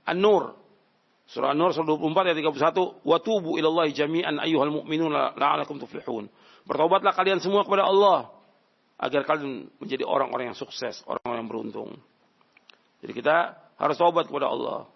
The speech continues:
Dan syarat taubat seperti yang disebutkan oleh para ulama, seperti Imam An-Nawawi dalam kitabnya Riyadhus Shalihin menyebutkan syarat taubat itu tiga. Yang pertama, dia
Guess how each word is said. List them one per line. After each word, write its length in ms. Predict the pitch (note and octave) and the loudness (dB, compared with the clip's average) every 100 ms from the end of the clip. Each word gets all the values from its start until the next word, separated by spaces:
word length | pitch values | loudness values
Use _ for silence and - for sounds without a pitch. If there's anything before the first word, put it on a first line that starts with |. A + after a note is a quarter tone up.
| _ | _
Dan 160 | - G2+ | -14 -6
syarat 240 | B2+ C#3 | -2 0
taubat 480 | - D#3+ E3+ F#3+ F#3 | 2 4 4 2 -2
seperti 240 | C#3 C#3+ C#3 | -10 -6 -6
yang 60 | |
disebutkan 640 | B2 D3+ F#3 - F3+ E3 C#3 - _ _ _ _ _ _ - | -6 -4 -4 0 0 0 -6 -14 _ _ _ _ _ _ -2
oleh 400 | C#3 D3+ D#3 D3+ C#3+ | 2 2 0 -4 -4
para 160 | D3 | -2
ulama, 560 | D#3+ D#3+ D#3+ F#3 G3 - _ _ _ _ _ _ _ _ _ _ _ _ _ _ - | 2 2 2 2 0 -6 _ _ _ _ _ _ _ _ _ _ _ _ _ _ -18
seperti 320 | A2+ A2+ C#3 | -12 -6 0
Imam 240 | D3 D#3+ E3+ | 2 2 2
An-Nawawi 720 | D3+ F3 G3 F3 D#3+ D3+ - | 2 6 6 6 2 -2 -2
dalam 240 | C3 C3+ | -2 0
kitabnya 400 | D#3 E3 D#3 D3 | 0 2 2 2
Riyadhus 240 | D#3 D#3 C#3 | 4 2 2
Shalihin 400 | D3+ D3+ C3+ F#3+ | 4 2 0 -2
menyebutkan 720 | D3+ D3 D#3 F#3 - G3 F3+ - _ _ - | 0 2 2 0 0 0 0 -6 _ _ -6
syarat 320 | - D#3+ D#3 | 2 2 4
taubat 320 | E3 D#3+ E3 | 4 4 2
itu 160 | F#3+ F#3+ | 2 2
tiga. 240 | D#3+ D#3+ - - _ _ _ _ _ _ _ _ - | 2 2 -2 -20 _ _ _ _ _ _ _ _ -2
Yang 240 | C#3 C#3 | 0 2
pertama, 480 | E3+ E3 F#3+ A3+ C#4 _ _ _ _ _ _ _ _ _ _ | 2 4 2 0 -4 _ _ _ _ _ _ _ _ _ _
dia 560 | - D3 E3 F3+ F3 | 0 4 4 4 2